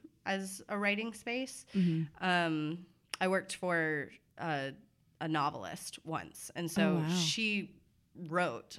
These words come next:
Speaker 1: from home.
Speaker 2: Yeah.
Speaker 1: Um, but yeah, she and I, like, worked out, like, she would text me 'cause her kids really, if they saw her, they were young enough, they were, like, two and a half. If they saw her
Speaker 2: Mm-hmm.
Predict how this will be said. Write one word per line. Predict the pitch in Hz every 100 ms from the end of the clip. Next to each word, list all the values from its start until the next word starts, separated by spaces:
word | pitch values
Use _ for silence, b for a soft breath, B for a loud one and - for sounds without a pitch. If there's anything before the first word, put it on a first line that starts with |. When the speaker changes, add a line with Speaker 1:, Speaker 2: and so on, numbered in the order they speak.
| -
Speaker 1:
from | - 151
home. | 147 117 95 165 B B
Speaker 2:
Yeah. | 196 170 160
Speaker 1:
Um, | 175 175 160 151 143 156 - _ _ - - _ _ _
but | 208
yeah, | 220 240 208 151 143 -
she | - - 240 233
and | 214
I, | 190 196
like, | 180 165 156
worked | - 175 202 214 202 -
out, | 170 160 160 156 - _ _ _ _ _ _ _ _ _
like, | 185 160
she | - 226
would | 208 202
text | - 185 285 -
me | 262 254
'cause | 233 180
her | 208 202
kids | 202 185 170 165 - B B B -
really, | 180 190 185 185 170
if | 180
they | 190
saw | 165 - 180 160
her, | 165 196 185 196 214 - _
they | 196 202
were |
young | 196 180 160
enough, | 156 147 147
they | 160
were, | 156
like, | 147 -
two | -
and | -
a | -
half. | 139 - - B B B -
If | 165
they | 185
saw | 175 - 175 170
her | 160 151 139 143 156 - _ 214
Speaker 2:
Mm-hmm. | 190 170